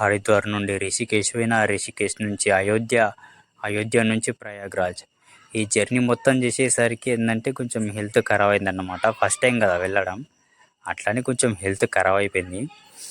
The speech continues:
వాటి వీడియోస్ కూడా పెడుతున్నాను. అది చార్ధామ్ వీడియో ఉంది కదా, ఇది ఈ జర్నీ కంప్లీట్ అయిన తర్వాత అది వాళ్ళు డైరెక్ట్ తీసుకెళ్ళి అక్కడ శివుడి విగ్రహం ఉందని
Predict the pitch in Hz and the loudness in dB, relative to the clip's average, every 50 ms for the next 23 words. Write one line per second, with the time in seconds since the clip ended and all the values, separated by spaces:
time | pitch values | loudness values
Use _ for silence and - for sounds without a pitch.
0 | - - _ _ - 104 98 95 107 - 127 127 131 127 135 139 - - 147 143 | -16 -16 _ _ -4 0 0 2 2 2 2 4 4 4 4 2 2 2 2 2
1 | 143 131 - 117 113 - - 120 113 107 101 101 101 104 104 98 98 101 104 104 | 2 4 4 4 4 4 2 0 2 4 2 2 4 4 4 2 2 0 -2 -2
2 | - - - 98 101 107 113 120 127 139 139 131 131 131 135 127 123 120 113 104 | -2 -2 2 2 2 2 4 2 2 4 4 4 4 4 2 2 0 2 2 2
3 | 95 92 98 117 170 208 - _ - - - - - _ _ - 107 104 110 127 | 4 4 4 2 2 0 -6 _ -20 -20 -20 -20 -20 _ _ -6 -4 0 2 2
4 | 151 160 151 139 131 120 113 117 110 107 110 147 143 - 117 113 110 - 123 120 | 2 2 2 0 -2 0 2 0 2 2 2 -2 0 2 0 0 2 0 0 2
5 | - 127 127 123 123 - 123 123 120 127 127 127 - 156 120 107 104 - 117 101 | 2 0 0 2 2 2 2 4 4 2 2 2 2 2 2 2 2 0 -2 -4
6 | - - - 127 117 107 104 104 107 110 107 104 101 - 107 104 110 117 _ - | -4 -8 -8 -4 2 4 4 4 6 4 2 2 2 2 2 2 2 0 _ -6
7 | 147 143 143 131 - - - 143 131 127 120 - - 113 110 107 - - - 117 | -6 -2 -2 -2 -2 -2 -4 -4 -2 -2 -2 -2 -4 -4 -4 -2 -2 -2 -2 -2
8 | 107 113 123 143 131 123 120 113 - 135 131 123 131 131 123 117 113 104 113 120 | 0 0 0 0 0 0 -2 0 0 0 0 0 0 -2 -2 -2 -2 -2 -2 -2
9 | 127 | -2